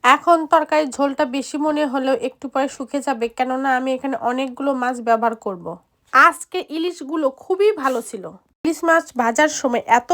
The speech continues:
পরিমাণ তেল উঠেছিল যে অর্ধেক তেল আমাকে রেখে দিতে হয়েছিল, সমস্ত তেল আমি দিতে পারি না, তরকারিতে এত তেল হয়েছিল। তো যাই হোক, তরকারিটা ফুটে গেলে এবারে দিয়ে দিব পরিমাণ মতো জিরার গুঁড়া।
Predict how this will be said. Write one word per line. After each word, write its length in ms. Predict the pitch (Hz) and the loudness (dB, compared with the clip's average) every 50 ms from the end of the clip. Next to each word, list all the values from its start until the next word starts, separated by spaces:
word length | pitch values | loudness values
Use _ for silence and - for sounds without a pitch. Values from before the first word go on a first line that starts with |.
| 359 359 - | -2 0 0
পরিমাণ 420 | 392 370 320 349 349 349 339 339 | -2 0 0 2 2 2 2 0
তেল 320 | 320 - - 320 302 294 294 | -2 -4 -2 -2 0 0 0
উঠেছিল 560 | 302 294 - 311 302 302 - 311 262 247 226 | -2 -2 -4 -6 -6 -4 -4 -2 0 0 -2
যে 180 | 220 220 262 262 | 0 0 -2 2
অর্ধেক 440 | - 233 254 247 233 233 277 285 285 _ | 4 4 4 4 2 -2 -6 -6 -6 _
তেল 160 | - 285 285 | -4 0 2
আমাকে 300 | 269 254 254 262 - 285 | 2 0 0 -2 -2 0
রেখে 300 | 277 262 254 247 - 269 | 0 0 0 0 -2 -2
দিতে 300 | 254 226 254 - - 254 | -2 -2 -6 -6 -4 -4
হয়েছিল, 460 | 240 226 208 214 226 - - 175 175 180 190 - | -4 -4 -4 -6 -6 -8 -12 -10 -10 -10 -10 -8
সমস্ত 320 | - 240 254 262 - - | -4 -4 -4 -4 -4 -6
তেল 200 | 269 269 - 254 247 | -6 -4 -4 -4 -2
আমি 140 | 247 254 254 | -4 -4 -6
দিতে 280 | 220 247 240 - - 226 | -8 -10 -8 -8 -8 -6
পারি 200 | - 220 202 190 | -4 -6 -6 -4
না, 100 | 196 196 | -6 -8
তরকারিতে 580 | 190 _ - 240 233 233 - 233 233 233 - - - 202 | -6 _ -2 -2 -2 -2 -6 -8 -6 -6 -6 -6 -4 -4
এত 120 | 226 - - | -2 -2 -2
তেল 300 | 285 285 - 262 220 214 | -2 -2 -2 -4 -4 -4
হয়েছিল। 340 | 208 196 190 196 - 185 - - - _ _ _ _ _ _ _ _ | -6 -8 -8 -8 -12 -14 -14 -16 -18 _ _ _ _ _ _ _ _
তো 140 | - 330 349 | 4 4 4
যাই 260 | 294 269 311 285 285 302 302 | 6 8 8 8 8 8 6
হোক, 140 | 320 339 359 339 - | 6 4 4 2 2
তরকারিটা 440 | - 339 294 - - 294 294 294 311 294 - | 2 2 2 2 0 -2 0 0 -2 -4 -4
ফুটে 220 | - 285 262 302 | -6 -6 -4 -2
গেলে 180 | 285 285 285 277 | -2 0 0 0
এবারে 240 | 269 - 269 285 | 0 0 0 -2
দিয়ে 260 | 285 262 285 285 277 262 | -2 -2 -2 -4 -4 -4
দিব 220 | 233 262 254 294 | -4 -4 -4 -4
পরিমাণ 460 | 196 - 311 294 285 277 269 269 254 254 247 | -4 -2 -2 -2 -2 0 -2 -2 -2 -2 -2
মতো 240 | 247 247 247 - 294 | -4 -4 -4 -4 -4
জিরার 380 | 269 254 269 269 262 240 220 220 | -4 -4 0 2 4 4 2 0
গুঁড়া। 280 | 208 202 196 196 - | -4 -6 -6 -6 -8